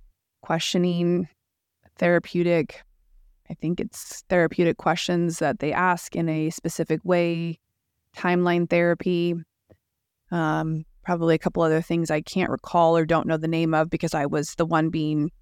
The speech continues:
facilitated too. So it was my time to receive. And I think many of you listening to this show are the givers in your life. You are the facilitators in your life. And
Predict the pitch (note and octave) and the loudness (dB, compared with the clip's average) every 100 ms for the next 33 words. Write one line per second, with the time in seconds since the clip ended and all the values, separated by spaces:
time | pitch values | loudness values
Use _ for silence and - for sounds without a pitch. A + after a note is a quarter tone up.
0 | _ _ - - F3+ E3+ F#3 E3 D#3+ - | _ _ -8 2 4 4 2 -2 0 4
1 | C#4+ A3+ B3+ - E3+ E3+ - E3+ D#3+ F3 | 6 6 2 2 2 2 0 -4 -2 0
2 | E3+ - F3+ E3+ D#3+ D#3+ - E3+ E3 G#3+ | 0 -2 -2 -2 -2 -4 -4 -6 -2 0
3 | D#4 - _ _ _ _ _ _ G3 F#3+ | -2 -4 _ _ _ _ _ _ -2 0
4 | G#3 G3+ - G3 G3+ F#3+ F#3 F3+ G#3 - | 0 -2 0 2 2 2 0 0 0 0
5 | G3 F#3+ F#3 - F#3 F3 F3 E3+ E3 - | 0 0 -2 0 0 2 2 2 -2 -8
6 | - E3 E3 E3 D#3+ D#3+ D#3+ D3+ _ _ | -6 -4 -2 0 0 0 -4 -8 _ _
7 | _ _ - _ F#3 E3 E3+ D#3+ C3+ D#3 | _ _ -20 _ -4 2 2 2 0 -2
8 | - F3 D#3+ D#3 D3+ A#2 C#3+ - - F3+ | -6 -2 0 2 2 0 -2 -6 -4 -2
9 | E3+ D#3+ E3 E3 - - F3 E3 E3 E3 | 2 4 4 0 -4 -4 -2 -2 -2 -2
10 | E3+ E3 D#3 D#3 D3+ - G2 - - _ | -2 -2 -2 -2 -2 -2 -4 -6 -20 _
11 | _ _ _ _ _ - F3 E3+ E3 E3 | _ _ _ _ _ -4 -2 0 0 -2
12 | E3 | -4